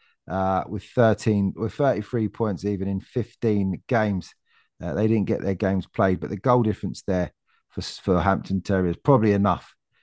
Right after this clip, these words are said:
um, for that to be, uh, not an issue, uh, in terms of those points. They could have w-, they could have won, uh, and, and matched Hampton for points, but the, uh, six goal difference, uh, proving, uh, an extra point,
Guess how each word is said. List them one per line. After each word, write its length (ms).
um, 280
for 160
that 280
to 100
be, 340
uh, 320
not 220
an 120
issue, 400
uh, 160
in 100
terms 320
of 80
those 220
points. 340
They 120
could 340
have 120
w-, 220
they 120
could 180
have 140
won, 280
uh, 220
and, 360
and 180
matched 360
Hampton 400
for 100
points, 360
but 280
the, 240
uh, 340
six 360
goal 220
difference, 560
uh, 200
proving, 440
uh, 240
an 100
extra 300
point, 340